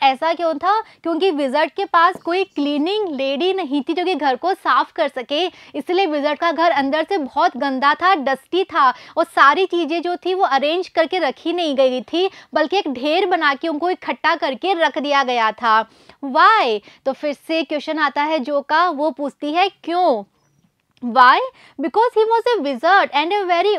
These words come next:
old man। तो जैक कह रहा है, "क्या मतलब क्यों? उसका घर गंदा था क्योंकि वो तो एक विजर्ड है और वो बहुत ओल्ड है, वो अपने घर को साफ नहीं कर सकता, इसीलिए उसका घर इतना गंदा था।" Will he die? तो जो का एक और क्वेश्चन आ रहा है,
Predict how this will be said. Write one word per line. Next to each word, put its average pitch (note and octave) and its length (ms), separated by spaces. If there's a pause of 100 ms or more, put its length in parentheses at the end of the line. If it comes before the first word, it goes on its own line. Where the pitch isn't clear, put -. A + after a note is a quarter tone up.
old G4 300 (100)
man। B3+ 460
तो C#4 80
जैक C4 320
कह C4 120
रहा C4 180
है, D#4+ 160
"क्या E4 320
मतलब G4 340 (100)
क्यों? D4+ 260 (240)
उसका F4+ 280
घर D#4 320
गंदा C4+ 400
था E4 340
क्योंकि E4+ 320
वो C#4+ 200
तो F4+ 140
एक F#4+ 200
विजर्ड C#4 460
है D4+ 260 (260)
और D#4+ 120
वो F#4 180
बहुत E4+ 320 (120)
ओल्ड F4 340
है, D#4+ 280
वो B3+ 200
अपने F4 280
घर C#4+ 200
को F#4 180
साफ D#4 380
नहीं F4 180
कर C#4+ 140
सकता, D4 480 (260)
इसीलिए F#4+ 340
उसका E4+ 180
घर C#4+ 200
इतना D4 260
गंदा B3+ 460
था।" B3+ 340 (360)
Will D4+ 240
he G4 240
die? G4+ 360 (100)
तो C4+ 80
जो C4 220
का C#4+ 120
एक B3+ 220
और C4+ 120
क्वेश्चन D#4+ 360
आ D4 140
रहा D4 160
है, E4+ 180